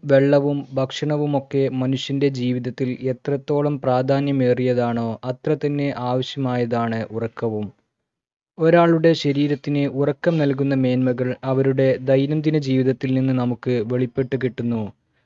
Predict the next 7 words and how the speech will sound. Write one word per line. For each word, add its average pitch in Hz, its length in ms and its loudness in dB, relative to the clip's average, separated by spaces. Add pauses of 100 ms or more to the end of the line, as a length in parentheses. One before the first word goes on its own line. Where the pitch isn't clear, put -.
(200)
അതേസമയം 147 800 2
ഉറക്കം 147 440 0
കുറയുന്നത് 139 520 2
മൂലം 127 380 2
ഒരാളിൽ 135 400 2
ഉണ്ടാകുന്ന 131 520 0
പ്രശ്നങ്ങൾ 123 540 -4